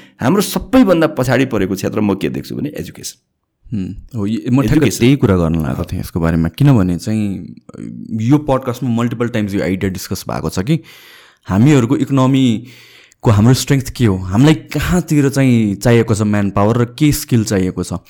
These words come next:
Speaker 2: त्यो पहिला सुरु फाइनलाइज गर्नु, फिगर आउट गर्नु पर्यो। र त्यसको बेसिसमा हामी कोर्सेस डेभलप गर्ने हो नि त। त्यसको
Speaker 1: बिल्कुल,
Speaker 2: बेसिसमा
Speaker 1: बिल्कुल।
Speaker 2: अनि त्यसपछि कुन सब्जेक्टलाई कसरी प्रमोट गर्ने भन्ने कुरा हो।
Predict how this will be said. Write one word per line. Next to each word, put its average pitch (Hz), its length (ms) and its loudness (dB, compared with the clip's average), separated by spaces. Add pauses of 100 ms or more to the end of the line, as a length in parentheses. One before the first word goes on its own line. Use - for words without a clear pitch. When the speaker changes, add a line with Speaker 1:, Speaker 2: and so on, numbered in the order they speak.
(840)
Speaker 2:
त्यो 180 140 4
पहिला 156 200 4
सुरु 135 200 2
फाइनलाइज 120 640 2
गर्नु, 101 300 2 (200)
फिगर 147 220 4
आउट 113 120 4
गर्नु 95 200 2
पर्यो। 87 280 -4 (560)
र 123 60 -4
त्यसको 190 300 -2
बेसिसमा 160 560 0
हामी 101 420 -2 (240)
कोर्सेस 165 340 2
डेभलप 117 240 4
गर्ने 104 260 2
हो 107 80 0
नि 123 60 0
त। 120 60 -2
त्यसको 156 280 -2
Speaker 1:
बिल्कुल, - 140 2
Speaker 2:
बेसिसमा 139 460 0
Speaker 1:
बिल्कुल। 180 160 2
Speaker 2:
अनि 135 100 0
त्यसपछि 120 380 -2
कुन - 400 -2
सब्जेक्टलाई 127 500 0
कसरी 113 140 0
प्रमोट 101 300 0
गर्ने 98 180 2
भन्ने 85 200 -2
कुरा 82 200 -4
हो। - 200 -8